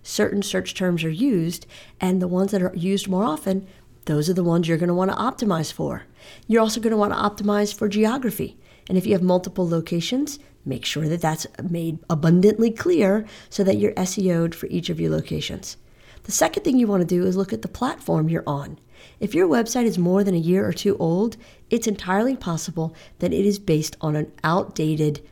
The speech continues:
mode of hosting. So the platform that your website was built on three, five, seven, ten years ago, that platform is not the right platform anymore.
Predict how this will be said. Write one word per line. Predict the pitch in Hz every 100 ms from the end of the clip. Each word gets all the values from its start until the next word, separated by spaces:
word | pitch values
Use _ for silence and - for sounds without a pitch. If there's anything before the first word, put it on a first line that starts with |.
| - -
mode | 170 170 156 147 147 - - -
of | 165 143
hosting. | 156 151 117 85
So | - 170 165 - -
the |
platform | 170 - 214 - 269 247
that | 202
your | 190
website | 185 185 -
was | 214 208
built | 214 220 220
on | 170 175 160 - -
three, | - 180 175 175 170
five, | 165 - 151 156
seven, | - 160 151 143 -
ten | - 175 175 185
years | 180 190 170
ago, | 135 135 127 139 - - _
that | 202 208
platform | - 214 214 185 165
is | 156
not | 165 160
the | 160
right | 156 165
platform | - 131 - 156 151
anymore. | 156 147 131 -